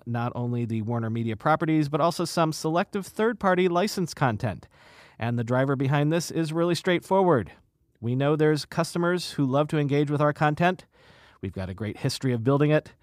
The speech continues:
much of which they can't get in one place," end quote. And Waymo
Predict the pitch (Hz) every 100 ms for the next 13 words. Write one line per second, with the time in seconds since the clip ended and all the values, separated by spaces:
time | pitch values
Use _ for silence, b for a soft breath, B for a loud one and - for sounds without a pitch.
0 | b b b b b 131 185 202 175 220
1 | - 196 196 - 214 180 208 240 - -
2 | - 127 113 110 107 117 95 - - -
3 | - 110 101 98 87 - - _ _ _
4 | _ _ _ _ _ _ _ _ - 202
5 | 220 190 165 175 226 240 165 110 87